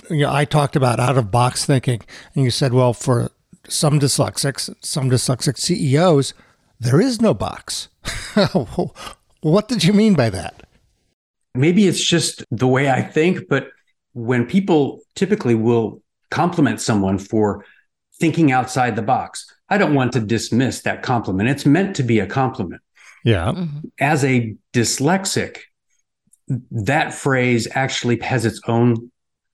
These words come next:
Speaker 2: self-imposed constraint, which is the box. So the box, by having a box that you think out of, always refers you back to that box.
Speaker 1: Uh-huh.
Speaker 2: Dyslexics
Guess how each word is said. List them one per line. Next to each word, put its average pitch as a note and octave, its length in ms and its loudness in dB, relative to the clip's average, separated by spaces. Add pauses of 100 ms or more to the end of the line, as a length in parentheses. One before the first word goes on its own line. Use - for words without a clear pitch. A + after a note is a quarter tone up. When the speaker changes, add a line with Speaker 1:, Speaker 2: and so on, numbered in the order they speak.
(120)
Speaker 2:
self-imposed B2 1040 0
constraint, - 840 -4 (560)
which B2 320 0
is A2 500 2
the G#2 220 -2
box. - 840 -8 (560)
So D3+ 240 0
the A#2 180 0
box, B2 920 -4 (340)
by B2+ 120 0
having D3 400 2
a A#2+ 40 2
box B2 540 -2
that A2 180 -4
you B2 80 0
think A#2+ 280 -2
out C#3+ 260 0
of, F#2+ 240 -2 (140)
always C#3+ 580 2 (240)
refers C3+ 460 0
you A#2+ 80 -2
back A2+ 340 -4
to B2+ 220 -2
that G2+ 260 -4
box. - 640 -10
Speaker 1:
Uh-huh. F#2+ 360 -2 (760)
Speaker 2:
Dyslexics C3 1040 -4